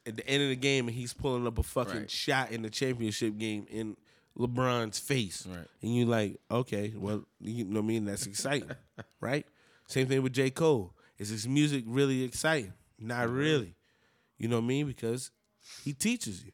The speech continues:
Speaker 2: Right.
Speaker 1: You don't really get excited about going to class. But that don't mean you don't get nothing from it.
Speaker 2: Right.
Speaker 1: Because
Speaker 2: 'Cause he got some bangers.
Speaker 1: Exactly. And J. Cole makes phenomenal fucking music. Phenomenal music.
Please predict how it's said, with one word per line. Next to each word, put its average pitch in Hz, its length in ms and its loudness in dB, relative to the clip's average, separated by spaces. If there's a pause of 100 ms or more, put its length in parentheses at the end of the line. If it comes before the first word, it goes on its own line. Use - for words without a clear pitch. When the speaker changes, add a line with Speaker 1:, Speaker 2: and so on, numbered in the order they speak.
(160)
Speaker 2:
Right. 175 220 -8 (320)
Speaker 1:
You 120 100 2
don't 143 180 6
really 170 200 4
get 170 180 2
excited 170 500 2
about 135 360 2
going 151 280 4
to 143 60 -2
class. 160 640 0 (340)
But 165 480 4 (840)
that 143 180 2
don't 165 280 4
mean 160 420 2 (540)
you 135 140 2
don't 139 200 4
get 127 180 0
nothing 117 300 -4
from 127 340 0
it. 95 80 -12 (420)
Speaker 2:
Right. - 200 -14 (420)
Speaker 1:
Because 117 480 2
Speaker 2:
'Cause - 200 -20
he 156 100 -4
got 294 160 -2
some 185 160 0
bangers. 165 400 0 (340)
Speaker 1:
Exactly. 104 580 -2
And 101 80 -8
J. 117 160 -2
Cole 135 260 2
makes 113 300 -6 (160)
phenomenal 113 720 -2
fucking 107 400 -2
music. 120 360 -2 (320)
Phenomenal 104 680 -2
music. 98 360 -6